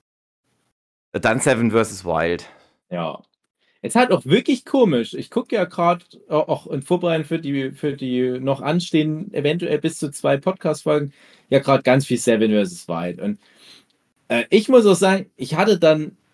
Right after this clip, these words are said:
Speaker 2: durch den Kontrast zu Seven versus Wild immer so ganz wenig Bock auf das Squid Game-Ding.
Speaker 1: Mhm.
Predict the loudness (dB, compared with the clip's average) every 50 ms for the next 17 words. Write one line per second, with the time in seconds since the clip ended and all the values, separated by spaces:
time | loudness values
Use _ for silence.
0 | _ _ _ _ _ _ _ _ _ _ _ _ 2 4 6 6 6 4 2 -2
1 | -2 0 0 0 0 0 -2 -2 -2 -2 -2 -4 -10 -12 -6 -4 -4 -4 -2 0
2 | 0 0 0 0 0 0 0 0 -2 -6 -6 -2 0 0 0 0 -4 -4 -4 -2
3 | -2 -4 -6 -8 -8 -4 -2 -2 -2 -2 0 0 2 2 2 0 -4 -4 0 0
4 | 0 0 0 -4 -10 -10 -10 -10 -12 -14 -14 -14 -14 -10 -8 -8 -8 -8 _ -8
5 | -6 -6 -6 -8 -10 -8 -6 -4 -2 -2 -2 -2 -2 -4 -4 -6